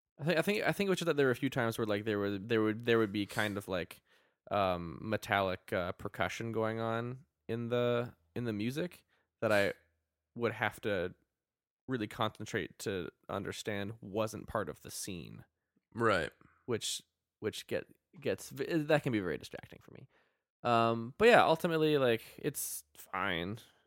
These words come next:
Speaker 1: to me.
Speaker 2: Hmm.
Speaker 1: Um, I prefer other Alien movies,
Speaker 2: Oh,
Speaker 1: for
Speaker 2: yeah.
Speaker 1: sure,
Speaker 2: Well, I mean,
Speaker 1: so.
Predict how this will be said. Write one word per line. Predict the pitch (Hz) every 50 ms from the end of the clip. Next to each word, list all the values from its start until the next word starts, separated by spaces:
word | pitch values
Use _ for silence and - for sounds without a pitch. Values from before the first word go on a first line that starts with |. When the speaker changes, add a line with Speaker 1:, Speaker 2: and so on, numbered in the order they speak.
| _ _
Speaker 1:
to | - 95
me. | 76 73 82 85 90 107 - _ _ _ _ _ _ _ _ _ -
Speaker 2:
Hmm. | 123 117 113 110 123 - _ _ _ _ _ -
Speaker 1:
Um, | 73 90 92 87 85 82 82 85 101 - _ _ _ _ -
I | - 107 - - _ _ -
prefer | - 117 - - - - 101 92 104 107 101 95 87 58 - -
other | - 92 104 98 95 90
Alien | 57 67 78 85 82 78 71 67
movies, | 65 62 60 - 87 101 110 - - -
Speaker 2:
Oh, | - 165 156
Speaker 1:
for | 131 120
Speaker 2:
yeah. | 113 95
Speaker 1:
sure, | - - 107 82 82 139
Speaker 2:
Well, | 160 151
I | 135
mean, | 156 180 180 180 -
Speaker 1:
so. | 90 92